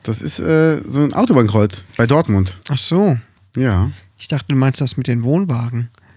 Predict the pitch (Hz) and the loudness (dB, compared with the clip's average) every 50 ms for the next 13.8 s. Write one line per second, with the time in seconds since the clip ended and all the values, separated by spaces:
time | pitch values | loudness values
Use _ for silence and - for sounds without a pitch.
0 | _ _ _ - _ - - _ _ - 123 123 95 - 185 170 - 170 156 92 | _ _ _ -20 _ -20 -20 _ _ 4 6 6 6 4 2 4 4 4 2 2
1 | - - _ - - 127 123 123 123 131 135 131 131 - - - - - - 131 | -2 -8 _ -6 -4 -2 -2 -2 -2 -2 -2 -4 -6 -6 -10 -14 -16 -4 -2 0
2 | 131 139 - 143 170 202 - 147 123 - 120 113 113 110 107 107 - 131 127 120 | 0 0 2 4 4 4 4 2 2 4 4 4 4 4 2 2 2 2 4 4
3 | 107 131 151 147 185 175 180 175 202 180 139 - 143 135 131 127 139 135 - - | 4 4 4 4 4 4 4 4 4 2 2 4 2 2 4 2 2 0 -2 -2
4 | 135 127 - - - 123 117 - - 107 107 107 101 92 123 123 135 135 131 131 | -4 -4 -4 -4 -4 -4 -4 -2 -2 0 0 0 0 0 2 2 2 2 4 2
5 | 120 107 110 101 101 107 104 95 92 - - - - - - 147 127 - - 113 | 2 2 4 4 4 2 2 -2 -6 -12 -18 -20 -20 -10 -8 -6 -6 -4 -6 -6
6 | - - - 120 117 113 110 95 - - - - - - - - - - - - | -8 -8 -10 -10 -8 -8 -10 -10 -14 -20 -20 -20 -20 -18 -16 -16 -14 -14 -14 -14
7 | - - - 214 247 220 175 160 190 196 226 202 190 180 180 185 180 - - 139 | -8 -2 2 4 4 6 6 4 4 2 2 4 4 4 4 4 2 2 4 4
8 | 135 131 - - 104 95 95 101 95 - - - - - - - 226 254 262 247 | 4 4 4 4 2 4 4 2 0 -4 -8 -12 -16 -8 -2 0 2 4 6 6
9 | 220 151 123 104 - 131 156 180 175 170 190 185 - 208 214 226 - 226 202 - | 6 6 4 4 4 2 2 2 4 2 0 2 4 4 4 4 4 2 2 2
10 | 185 170 139 120 - - 113 107 101 110 110 - 104 104 101 92 95 98 107 117 | 2 2 2 0 0 2 2 2 2 2 0 0 0 -2 -2 2 2 2 2 2
11 | 131 143 139 135 - 151 143 139 127 - - 117 104 95 87 92 98 - - - | 0 -2 -4 -2 -2 -4 -4 -4 -4 -4 -2 0 2 2 2 2 0 -2 -6 -16
12 | _ _ - - - - 170 151 147 175 170 180 220 190 - 226 226 226 220 202 | _ _ -10 -10 -8 -4 -4 -2 0 2 2 2 2 2 4 4 2 4 2 0
13 | 190 - - - - 135 - - 127 127 131 156 180 208 214 | -2 -4 -6 -8 -8 -8 -4 0 0 2 2 2 2 0 -2